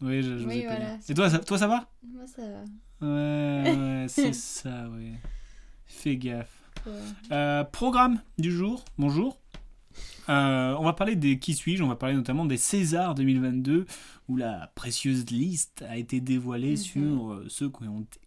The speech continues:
Speaker 1: qui ont été nommés.
Speaker 2: Mhm.
Speaker 1: Euh, on va bien évidemment faire les tops et flops de la semaine, euh, un petit jeu sur les anecdotes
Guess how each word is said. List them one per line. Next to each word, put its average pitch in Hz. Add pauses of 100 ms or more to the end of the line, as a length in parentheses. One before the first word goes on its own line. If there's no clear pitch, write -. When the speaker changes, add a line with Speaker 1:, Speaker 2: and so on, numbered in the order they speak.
Speaker 1:
qui -
ont 123
été 120
nommés. 139 (220)
Speaker 2:
Mhm. 220 (220)
Speaker 1:
Euh, 127
on 127
va 131
bien 131
évidemment 120
faire 123
les 117
tops 127 (220)
et 131
flops - (340)
de 127
la 117
semaine, 147 (420)
euh, 117
un 143
petit 139
jeu 135
sur 131
les 113
anecdotes 117